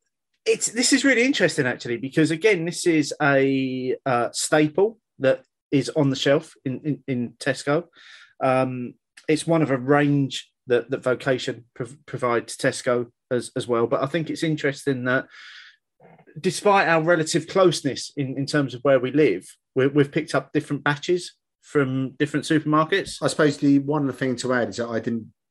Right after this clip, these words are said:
Speaker 2: I picked it up on a Tesco in between a journey between Milton Keynes and Essex. So wouldn't necessarily have been the same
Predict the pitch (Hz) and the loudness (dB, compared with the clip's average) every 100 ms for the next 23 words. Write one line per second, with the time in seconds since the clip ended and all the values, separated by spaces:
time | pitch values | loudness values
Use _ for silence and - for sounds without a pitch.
0 | _ - 127 - 143 - 131 117 123 113 | _ -4 -4 -2 -4 -4 -8 -6 -2 0
1 | 113 113 110 - 127 - - 110 107 117 | 2 2 0 -2 -6 -6 -2 2 2 0
2 | 117 113 - - 113 107 107 107 98 _ | -4 -6 -8 0 0 2 -2 -4 -6 _
3 | _ _ _ _ - 101 - 113 107 98 | _ _ _ _ -10 -6 2 2 2 -4
4 | - 104 107 104 101 104 101 92 - - | -4 -2 -2 -2 -6 -4 -4 -4 -8 -14
5 | 101 - 87 - - - - _ _ _ | -12 -12 -12 -12 -12 -14 -14 _ _ _
6 | _ _ - 101 101 95 92 - _ _ | _ _ -4 0 2 2 -2 -8 _ _
7 | _ _ _ _ - 110 107 139 123 120 | _ _ _ _ -12 -10 2 2 2 0
8 | 123 - 110 101 110 107 - - 110 107 | 0 2 0 0 -4 -4 -6 -2 0 0
9 | 107 107 107 | 0 -2 -4